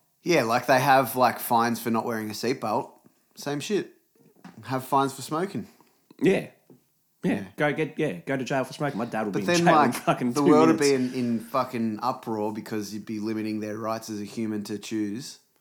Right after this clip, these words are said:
Speaker 2: Yeah,
Speaker 1: You,
Speaker 2: but
Speaker 1: you've
Speaker 2: we
Speaker 1: got a
Speaker 2: don't,
Speaker 1: right
Speaker 2: we,
Speaker 1: to choose.
Speaker 2: yeah, I know, but that's, you
Speaker 1: But
Speaker 2: get
Speaker 1: humans are dumb.
Speaker 2: Yeah, but we have the lim-, but, like, heroin's, you know,
Speaker 1: Yeah,
Speaker 2: not,
Speaker 1: we choose
Speaker 2: not,
Speaker 1: not to do that.
Speaker 2: not legal.
Speaker 1: Some people choose to do it, though.
Speaker 2: Yeah.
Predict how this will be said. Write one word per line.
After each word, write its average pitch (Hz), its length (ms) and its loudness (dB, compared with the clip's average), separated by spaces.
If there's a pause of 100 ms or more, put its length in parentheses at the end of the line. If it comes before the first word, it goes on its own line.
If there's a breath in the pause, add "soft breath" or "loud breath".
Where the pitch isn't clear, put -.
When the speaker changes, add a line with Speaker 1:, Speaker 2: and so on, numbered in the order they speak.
(260)
Speaker 2:
Yeah, 180 80 -2
Speaker 1:
You, 175 40 0
Speaker 2:
but 175 100 0
Speaker 1:
you've - 120 -8
Speaker 2:
we 190 120 2
Speaker 1:
got 143 60 0
a 110 100 2
Speaker 2:
don't, 107 60 -2
Speaker 1:
right 113 120 2
Speaker 2:
we, 104 120 4
Speaker 1:
to - 60 -10
choose. 110 320 -6
Speaker 2:
yeah, 185 140 4
I - 40 6
know, 180 80 4
but 175 140 -2
that's, 180 300 -2
you 170 80 0
Speaker 1:
But 156 60 0
Speaker 2:
get 180 120 -2
Speaker 1:
humans 147 240 2
are 110 40 -4
dumb. 117 360 0 (180)
Speaker 2:
Yeah, 175 140 4
but 175 240 -2
we 160 220 0
have 160 240 -2
the 170 40 -2
lim-, 160 240 0
but, 165 140 -6
like, 156 340 -2
heroin's, 160 680 0 (500)
you 143 100 0
know, 131 220 0 (380)
Speaker 1:
Yeah, 123 180 0
Speaker 2:
not, 147 160 4
Speaker 1:
we - 60 -10
choose 135 80 4
Speaker 2:
not, 120 140 2
Speaker 1:
not - 160 -6
to - 80 -14
do 107 140 -6
that. 123 60 0
Speaker 2:
not 123 200 0
legal. 110 440 -2 (180)
Speaker 1:
Some - 200 -10
people 101 220 -10
choose 98 240 -12
to 98 80 -16
do 107 180 -8
it, 104 120 -10
though. 139 60 0
Speaker 2:
Yeah. 139 220 0